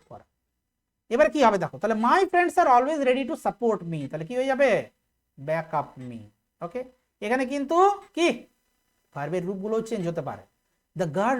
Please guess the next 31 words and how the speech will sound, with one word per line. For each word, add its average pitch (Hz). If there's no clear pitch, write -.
was 214
reared, 165
দেখো 180
এখানে 208
তিন 247
নাম্বার 220
রূপে 190
দেওয়া 151
আছে। -
রিয়ার 247
করা 240
মানে 240
কোনটা 247
বললাম? 240
ব্রিং 247
আপ -
করা। 123
তো -
এখানে 226
ব্রিং 220
এর 269
তিন 285
নাম্বার 269
কি 269
হয়? 269
ব্রিং, 254
ব্রট, 208
ব্রট। 151
তাহলে 170
এখানে 220
কি -